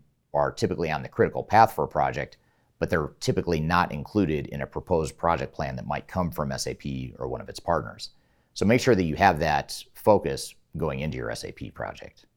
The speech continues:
And finally, you want to take ownership of the project. In order to be successful, you want to have control of the project, and you, the client, should be in control of the project, not S A P, not one of S A P's implementation partners or system integrators.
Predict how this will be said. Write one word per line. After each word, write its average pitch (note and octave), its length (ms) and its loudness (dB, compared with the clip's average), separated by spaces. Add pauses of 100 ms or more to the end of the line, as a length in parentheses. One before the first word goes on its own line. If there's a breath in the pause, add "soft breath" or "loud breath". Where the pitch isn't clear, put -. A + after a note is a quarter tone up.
(240)
And A2+ 100 0
finally, B2+ 640 6
you G#2+ 160 -2
want B2+ 140 6
to G2+ 60 2
take A2 240 4
ownership F2 400 0
of C2 60 -10
the A#1+ 60 -8
project. - 540 -6 (380)
In F2+ 100 -2
order B2+ 220 10
to G#2+ 80 6
be F#2+ 180 0
successful, E2 800 -2
you E2+ 160 -4
want F2 260 -2
to E2+ 140 -2
have E2 360 4
control D#2+ 360 0
of D2 60 -2
the C#2+ 80 -6
project, D2 460 -2
and D#2 220 -4
you, G2 200 2
the D#2+ 120 -4
client, C2+ 520 -4 (100)
should E2 200 -8
be C2+ 360 -8 (300)
in D#2 100 -8
control D2 300 -4
of A#1+ 60 -6
the B1+ 60 -10
project, G#1+ 420 -8
not F2 240 0
S E2+ 120 0
A E2+ 100 0
P, D2+ 300 -4
not D2 240 -2
one D#2 120 -4
of B1+ 80 -6
S C#2+ 140 -4
A C#2+ 80 -4
P's C#2 580 -8
implementation E2+ 580 -4
partners E2+ 360 0
or C#2+ 60 -6
system C#2+ 300 -6
integrators. G1+ 560 -12